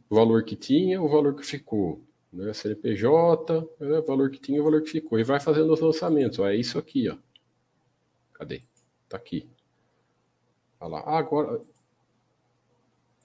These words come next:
ah, agora tem um código sete, ó. Esse print aqui, acho que é da declaração do ano passado, ó. É grupo noventa e nove,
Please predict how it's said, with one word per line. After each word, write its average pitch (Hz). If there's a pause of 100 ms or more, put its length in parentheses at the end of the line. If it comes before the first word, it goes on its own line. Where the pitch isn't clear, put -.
(880)
ah, 113
agora 104
tem 127
um 131
código 131
sete, -
ó. 85
Esse 82
print 107
aqui, 107
acho -
que 113
é -
da 104
declaração 98
do 92
ano 82
passado, 101
ó. 76
É 90
grupo 113
noventa 117
e -
nove, 123